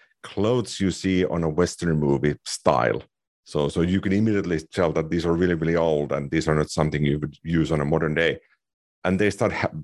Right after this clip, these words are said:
passing those around. "Hey, here's something for you, and here's <laughs> something for me." I'm, I'm like, "So, so what are we supposed to do with this?" "Yeah, so it's customary here that whenever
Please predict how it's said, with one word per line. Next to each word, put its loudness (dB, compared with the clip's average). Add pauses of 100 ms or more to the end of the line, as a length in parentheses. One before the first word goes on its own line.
(100)
passing 0
those 2
around. 0
"Hey, 2
here's 0
something 0
for -2
you, 2
and 0
here's 0
<laughs> 0
something 0
for 2
me." 2
I'm, 2
I'm 0
like, 2
"So, 0
so 0
what 0
are 2
we 2
supposed 0
to -4
do 2
with 0
this?" -4 (600)
"Yeah, 2
so 0
it's -2
customary 2
here 0 (480)
that 0
whenever 0